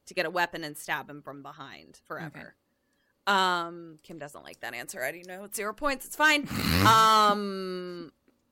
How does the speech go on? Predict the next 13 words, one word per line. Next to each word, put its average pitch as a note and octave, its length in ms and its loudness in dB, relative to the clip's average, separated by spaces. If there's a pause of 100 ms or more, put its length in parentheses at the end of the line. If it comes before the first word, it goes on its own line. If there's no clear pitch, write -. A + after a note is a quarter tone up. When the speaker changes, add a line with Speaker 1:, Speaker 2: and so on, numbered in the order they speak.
(180)
Speaker 1:
he, A#3+ 840 -4
I B3 120 -2
don't A#4+ 160 -4
know G#4+ 100 -2
what B4+ 140 0
Tommy, F4+ 300 -2
like, B3 260 -6
does B3 180 -14
Tommy, D4 720 -2 (1500)
like, B3+ 200 -4
he C#4+ 140 -10
doesn't D4 300 -2
have B3 320 2